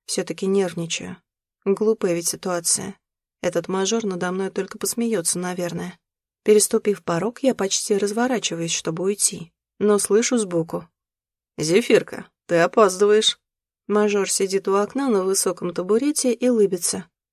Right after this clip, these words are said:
Перед ним два кофе в картонной подставке и коробочка, в такие обычно кладут десерты. Он хватает всё это со стойки и идёт мне навстречу.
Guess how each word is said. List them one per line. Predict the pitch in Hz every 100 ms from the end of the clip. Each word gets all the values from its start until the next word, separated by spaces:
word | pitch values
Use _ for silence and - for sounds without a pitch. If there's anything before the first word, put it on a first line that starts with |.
| -
Перед | 185 180
ним | 190 180
два | 175 180
кофе | 175 262 196
в | -
картонной | 180 175 180 170 170
подставке | 185 175 - 170 - 175
и |
коробочка, | 170 175 226 208 - 202 196 _ _
в |
такие | - 196 196 175
обычно | 175 - 170
кладут | 175 175 170
десерты. | 175 196 - 170 - - _ _ _ _ _ -
Он | 220
хватает | - 180 180 175
всё | - -
это | 170 165
со | 156 175
стойки | - 220 277 311
и | 269
идёт | 196 208 -
мне | 208 196
навстречу. | 196 - 165 156 -